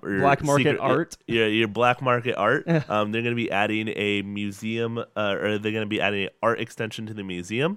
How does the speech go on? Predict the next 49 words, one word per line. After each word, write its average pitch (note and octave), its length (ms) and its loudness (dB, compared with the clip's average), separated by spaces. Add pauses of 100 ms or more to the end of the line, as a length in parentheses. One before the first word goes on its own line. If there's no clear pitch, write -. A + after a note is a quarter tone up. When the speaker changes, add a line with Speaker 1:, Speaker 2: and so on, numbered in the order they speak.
Speaker 2:
Mm-hmm. B2+ 380 -2
Speaker 1:
um, F2+ 340 -2
which F#2+ 160 -8
will A2 80 -2
also G2+ 280 -4
change G2 340 -10
the F2+ 80 -10
look F#2 240 -8
of A#2 80 -6
the A#2 60 -6
museum A#2 360 -6
as F#2+ 140 -10
well. A#2 300 0
They'll A2 160 -4
be G2+ 140 -2
adding G2 280 0
new F#2+ 140 -6
seasonal G2 480 -8
events. G2+ 400 -6
The G2 160 -10
next G2 320 -6
one G2 140 -4
is F2 200 -8
Nature F#2+ 340 -6
Day B2 280 2
for F2 220 -10
Earth B2 240 -4
Day. G#3 220 -2 (160)
Speaker 2:
Mm-hmm. C3+ 340 -4
Speaker 1:
Um, F#2 540 -2
and F#2 220 -12
then G2 500 -6
what F#2+ 160 -4
else? - 640 -8
And C3 140 -2
then D3 120 2
just - 380 -8
little F#2+ 220 -4
bugs F2 340 -4
here E2+ 140 -6
and E2 100 -8
there. F2 240 -6 (140)
Speaker 2:
Yeah. C3+ 240 0
Speaker 1:
So G#2 360 2
not D#3+ 320 4 (140)
anything D3 380 0
massive, B2+ 440 2
but B2+ 160 2
they A#2+ 200 0